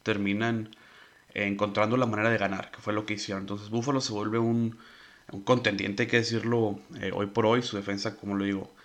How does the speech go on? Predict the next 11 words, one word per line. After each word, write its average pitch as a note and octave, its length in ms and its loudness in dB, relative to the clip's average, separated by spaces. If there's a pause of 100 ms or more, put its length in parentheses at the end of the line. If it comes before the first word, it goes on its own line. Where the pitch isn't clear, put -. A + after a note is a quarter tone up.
(360)
eh, G2+ 100 2
a-, G2 280 2
afuera A2 320 4
del A#2+ 80 4
juego A#2+ 160 4
de G#2 60 2
los G2 60 -4
Rams G#2 300 2
ha G#2+ 60 -8
jugado G#2 340 2
bien. A#2 320 2